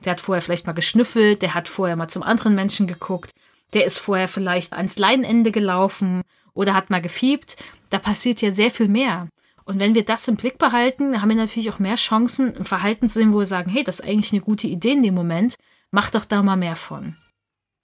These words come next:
Und wenn ihr wirklich doofes Verhalten loswerden wollt, was der Hund zeigt, unter Frust, dann müsst ihr Bedürfnisse befriedigen. Denn hätte der Hund einen vollen Magen und keinen Hunger,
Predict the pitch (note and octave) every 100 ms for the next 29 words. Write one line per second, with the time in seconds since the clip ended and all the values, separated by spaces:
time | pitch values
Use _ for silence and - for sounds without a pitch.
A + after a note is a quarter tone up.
0 | _ _ _ - G#3 G3 C4 B3+ A3 D#4
1 | A#3+ - - C#4+ E4 - G#3+ G3+ G3+ A#3+
2 | F4+ - F#3 F3 D#3+ D#3+ D#3+ D#3+ - -
3 | _ - F3 - F3+ F#3 E3+ - E3+ D#3+
4 | G#3+ A#3+ G3 - E3 D#3+ - - _ _
5 | - G3 G3+ C4 - F#3+ F#3 G3 G#3 -
6 | G3+ F#3+ E3 - B3+ C4 F#3+ F3 E3+ _
7 | _ G3 F#3+ A3 - C4 A#3 A3 B3+ G3+
8 | - A3+ A#3 G3+ F#3+ B3 G3 F3+ - F#3+
9 | E3 C#4+ G#3+